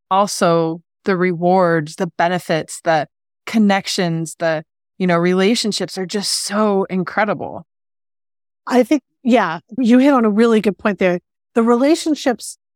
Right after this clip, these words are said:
Speaker 2: I think this is the part that also doesn't ever or very rarely gets talked about in public, it, which is that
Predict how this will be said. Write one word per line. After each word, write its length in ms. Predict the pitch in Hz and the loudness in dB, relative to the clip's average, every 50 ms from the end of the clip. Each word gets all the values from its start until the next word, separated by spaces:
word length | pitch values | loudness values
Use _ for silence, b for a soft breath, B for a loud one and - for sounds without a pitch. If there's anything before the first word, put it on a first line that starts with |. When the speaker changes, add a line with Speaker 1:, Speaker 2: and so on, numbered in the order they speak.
| _ _ _ _ _ | _ _ _ _ _
Speaker 2:
I 100 | - 247 | -2 0
think 200 | 220 - 302 - | 0 2 0 2
this 200 | - 311 269 - | 2 2 2 2
is 120 | 294 254 - | 0 -2 -2
the 60 | 262 | -4
part 200 | - - 254 226 | -4 -4 -4 -2
that 100 | - 233 | 0 0
also 220 | 226 214 - 247 | 0 0 0 -2
doesn't 300 | 214 - 208 196 220 220 - - | 0 0 0 0 -2 -4 -6 -4
ever 380 | 214 233 240 226 254 220 196 | -4 -2 0 0 0 0 0
or 200 | 202 214 202 202 | -2 -4 -4 -2
very 280 | 202 240 247 254 240 226 | 0 2 2 2 2 2
rarely 380 | 196 190 220 214 214 208 202 190 | 0 0 2 2 2 2 0 -2
gets 180 | 196 185 - | -4 -6 -8
talked 220 | - - 202 180 185 | -8 -8 -8 -6 -4
about 200 | 175 190 180 175 | -4 -4 -2 -2
in 100 | 175 175 | -4 -6
public, 340 | - 220 196 185 180 - - | -8 -8 -6 -6 -6 -6 -6
it, 140 | 208 - | -6 -4
which 200 | 180 214 208 - | -4 -4 -2 0
is 160 | 247 220 196 - | 0 -2 0 -2
that 160 | 226 214 | -4 -4